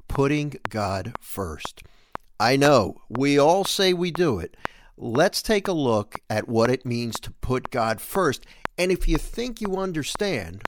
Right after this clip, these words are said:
I want you to know that you're gonna be challenged by these <laughs> readings, because I thought I got it, and these readings are challenging. So I'm gonna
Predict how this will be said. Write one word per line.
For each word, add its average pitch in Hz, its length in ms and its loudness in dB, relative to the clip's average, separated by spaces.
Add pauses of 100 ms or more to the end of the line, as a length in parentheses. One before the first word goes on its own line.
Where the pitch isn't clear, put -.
(1040)
I 135 80 -2
want 220 240 2
you 208 120 2
to 180 100 4
know 180 260 4
that 127 140 2
you're 202 100 0
gonna 269 100 0
be 226 120 -4
challenged 143 680 -2
by 107 200 4
these 107 280 0
<laughs> - 60 -10
readings, 190 460 -2
because 165 400 2 (300)
I 240 160 4
thought 196 260 4
I 214 160 8
got 113 320 2
it, - 180 -2 (400)
and 214 160 2
these 277 180 0
readings 190 360 2
are 220 60 -6
challenging. 254 600 -4
So 165 380 2 (260)
I'm 165 120 -2
gonna 151 200 0